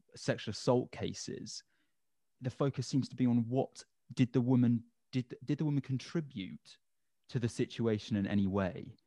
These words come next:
which is, s-, to me, it's just com-, framing everything in completely the wrong way. And I wonder if that kind of would map onto a little bit the, the way that keeping women safe in cities has been thought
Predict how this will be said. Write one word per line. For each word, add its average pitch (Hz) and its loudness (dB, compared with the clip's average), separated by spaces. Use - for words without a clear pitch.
which 131 4
is, 135 -2
s-, - -14
to - -4
me, 143 4
it's 117 -2
just - -6
com-, 139 -8
framing 139 -4
everything 101 -6
in 98 -6
completely 131 -2
the 95 0
wrong 95 4
way. 98 4
And 98 0
I - 2
wonder 107 2
if 95 -6
that 110 0
kind 104 -2
of 95 -10
would 101 -2
map 110 2
onto 113 2
a 95 -6
little 98 -10
bit 95 -10
the, 95 -8
the 110 -6
way 104 2
that 92 -6
keeping 101 -4
women 98 0
safe 98 -6
in 95 -4
cities 98 -8
has - -14
been - -10
thought 90 -14